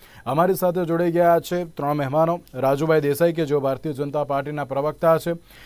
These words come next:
સાથે યુવરાજસિંહ, અ, મકવાણા અમારી, અ, યુવરાજસિંહ પરમાર અમારી સાથે જોડાઈ ગયા છે કે જેઓ, અ, કોંગ્રેસના નેતા છે અને સાથે સાથે સુખદેવભાઈ જોશી અમારી સાથે જોડાઈ ગયા છે કે જેઓ શિક્ષણવિદ છે. જે આપ ત્રણનું સૌથી પહેલા તો સ્વાગત છે.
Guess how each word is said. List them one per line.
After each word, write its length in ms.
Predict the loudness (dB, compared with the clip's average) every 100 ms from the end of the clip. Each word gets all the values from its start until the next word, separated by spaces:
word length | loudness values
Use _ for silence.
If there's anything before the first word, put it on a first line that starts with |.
| -18
સાથે 360 | -2 0 2 2
યુવરાજસિંહ, 840 | 2 4 6 8 6 2 2 2 0 -12 -4
અ, 360 | 0 4 4
મકવાણા 440 | 4 2 4 6 6
અમારી, 220 | 4 2
અ, 380 | 0 0 2 0
યુવરાજસિંહ 480 | 2 4 4 4 0
પરમાર 320 | 0 2 2
અમારી 220 | 2 -2
સાથે 280 | -2 -4 -4
જોડાઈ 240 | -2 -2
ગયા 220 | 2 2 2
છે 180 | 0
કે 160 | 0 0
જેઓ, 280 | 2 2 2 -4
અ, 140 | -10 -8
કોંગ્રેસના 520 | -6 -4 -4 -2 -4
નેતા 300 | -4 -4 -4
છે 120 | -4
અને 80 | -8
સાથે 280 | -6 -6 -6
સાથે 340 | -4 -4 -6
સુખદેવભાઈ 600 | -8 -8 -4 -2 0 0
જોશી 360 | -2 -6 -4 -2
અમારી 260 | 0 -2
સાથે 260 | -2 -4 -4
જોડાઈ 240 | -4 -4
ગયા 180 | -2 -2
છે 200 | -2 -6 -8 -18 -20 -18 -6
કે 100 | -4
જેઓ 220 | -2 -2
શિક્ષણવિદ 600 | -2 -6 -6 -6 -6 -10
છે. 280 | -12 -16 -14
જે 200 | -4 4
આપ 180 | 4 4
ત્રણનું 260 | 0 0
સૌથી 240 | 2 0 0
પહેલા 180 | -4
તો 100 | -4
સ્વાગત 360 | -6 -8 -10 -14
છે. 360 | -20 -20 -20